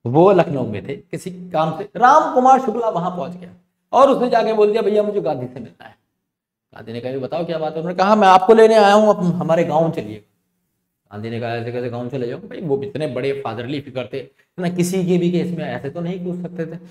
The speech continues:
गांधी ने कहा, "चलो ठीक है, चलेंगे, चलेंगे।" राम कुमार शुक्ला बोला, "मैं तुम्हें लिए बिना तो जाऊंगा नहीं, मैं तुम्हारे साथ साथ रहूंगा।" और भाई इसने गांधी जी का दामन पकड़ लिया।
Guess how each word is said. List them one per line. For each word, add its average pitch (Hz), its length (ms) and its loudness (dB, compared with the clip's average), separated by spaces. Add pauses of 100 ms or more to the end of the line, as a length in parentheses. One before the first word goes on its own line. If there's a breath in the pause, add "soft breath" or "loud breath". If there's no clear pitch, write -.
(220 loud breath)
गांधी 214 180 2
ने 208 120 -2
कहा, 190 140 0
"चलो 175 200 -2
ठीक 143 240 -4
है, 127 140 -6
चलेंगे, 107 420 -10
चलेंगे।" 107 320 -18 (100)
राम 269 280 4
कुमार 269 260 4
शुक्ला 254 280 0
बोला, 233 240 2
"मैं 233 120 -2
तुम्हें 226 200 -4
लिए 220 160 -6
बिना 214 200 -6
तो 220 100 -8
जाऊंगा 180 320 -12
नहीं, 175 120 -20 (920)
मैं 214 200 2
तुम्हारे 240 280 2
साथ 190 240 -2
साथ 180 160 -4
रहूंगा।" 135 260 -16 (480)
और 202 220 -2
भाई 170 280 -4
इसने 180 280 -8
गांधी 139 300 -6
जी 120 160 -12
का - 260 -10 (800)
दामन 143 380 -2
पकड़ 202 240 -6
लिया। 95 260 -20